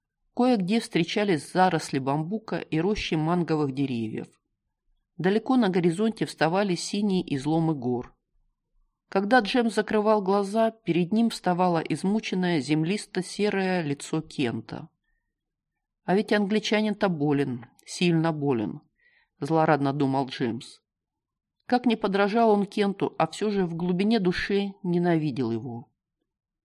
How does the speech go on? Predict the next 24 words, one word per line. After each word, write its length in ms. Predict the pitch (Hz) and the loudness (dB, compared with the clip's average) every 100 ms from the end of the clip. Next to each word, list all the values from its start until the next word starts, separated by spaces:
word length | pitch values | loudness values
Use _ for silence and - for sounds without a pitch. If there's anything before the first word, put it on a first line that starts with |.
| _ _ _ _ _ _ _ _ | _ _ _ _ _ _ _ _
И 80 | 180 | 0
как 240 | 254 202 | 2 2
бы 100 | 214 | 2
в 40 | 220 | 2
ответ 320 | 220 240 240 | 2 -2 0
на 140 | 208 | 0
эти 180 | 208 196 | 0 0
мысли 480 | 196 220 220 185 160 | 2 2 0 -2 -2
Джемс 380 | 135 226 233 185 | -2 0 0 0
вдруг 260 | 180 190 | -2 0
услышал 500 | 165 - 220 - 202 | -2 -2 -4 0 -2
голос 320 | 151 185 170 | 2 2 2
шофера, 580 | - - 156 - 226 214 | -2 -2 -4 0 0 0
обратившегося 960 | - 147 143 165 - 220 - 185 185 - | -2 -2 0 -2 -2 -4 -2 -4 -2 -6
к 100 | - | -2
нему 260 | 165 165 170 | 0 2 0
на 220 | 151 147 | 0 0
туземном 540 | 160 143 175 170 165 | 0 0 0 0 0
наречии. 640 | 160 156 113 - - 139 - _ _ _ _ _ _ _ _ _ _ | 0 0 -2 -6 -10 -10 -14 _ _ _ _ _ _ _ _ _ _
"Я 160 | 196 226 | 0 4
понимаю 500 | 233 247 247 240 180 | 4 6 6 4 2
Кента, 540 | - 147 117 - - | 2 0 0 -4 -6
он 160 | - 190 | -2 2
англичанин. 880 | 190 180 196 - 214 160 123 104 | 2 2 0 0 0 0 0 -6